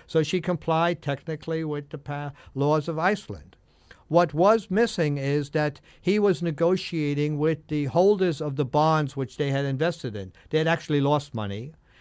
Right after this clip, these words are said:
and he didn't disclose that. So he didn't disclose that he was effectively sitting at both ends of the table. So, uh, the more money Iceland agreed to pay, he would, uh, benefit, in other words, have less of a loss.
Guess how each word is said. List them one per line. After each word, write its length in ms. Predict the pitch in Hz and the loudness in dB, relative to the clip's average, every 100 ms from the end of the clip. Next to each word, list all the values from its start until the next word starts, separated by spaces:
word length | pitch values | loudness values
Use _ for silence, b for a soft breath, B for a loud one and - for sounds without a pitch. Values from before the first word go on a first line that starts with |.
| b - | b -2
and 180 | 160 | 0
he 100 | 156 | 0
didn't 280 | 170 180 175 | 2 2 2
disclose 560 | 165 156 - 185 196 - | 0 -2 0 0 0 -2
that. 320 | 107 98 - | -6 -8 -8
So 200 | 151 147 | -4 -2
he 200 | 160 214 | 0 0
didn't 300 | 202 180 165 | 0 0 0
disclose 720 | 156 147 - 175 190 175 147 | -2 -4 0 4 4 4 2
that 160 | 156 143 | -2 0
he 100 | 156 | 0
was 240 | 160 147 - | 0 -4 -8
effectively 560 | 127 202 196 - 147 147 | -6 -4 -4 -4 -2 -4
sitting 360 | - 170 156 | -2 -2 0
at 180 | 147 135 | -2 -2
both 240 | 151 156 147 | 0 0 0
ends 200 | 135 123 | -2 -2
of 100 | 127 | -4
the 80 | |
table. 520 | 131 165 165 113 95 B B B | -6 -2 -2 -2 -6 B B B
So, 460 | - 139 139 139 - | -4 0 2 0 -2
uh, 100 | 135 | -4
the 100 | 143 | 0
more 260 | 151 170 170 | 2 2 2
money 380 | 160 170 156 B B B | 2 0 -2 B B B
Iceland 460 | 143 156 156 151 | -2 -2 -2 -2
agreed 320 | 139 147 147 147 | 0 0 0 -2
to 80 | |
pay, 480 | 139 - 185 147 143 b b | -2 2 2 2 0 b b
he 220 | - 156 | -4 -2
would, 340 | 151 151 147 143 | 0 0 0 -2
uh, 360 | 143 139 135 | -4 -2 -2
benefit, 600 | 127 160 180 156 131 110 - | -2 0 0 0 -4 -6 -6
in 180 | 135 | -2
other 60 | 143 | 0
words, 220 | 139 131 | 0 0
have 180 | 131 131 | -2 -2
less 200 | 135 139 | -2 -2
of 140 | 135 131 | -4 -4
a 60 | |
loss. 440 | 135 143 113 - | -2 -2 -4 -6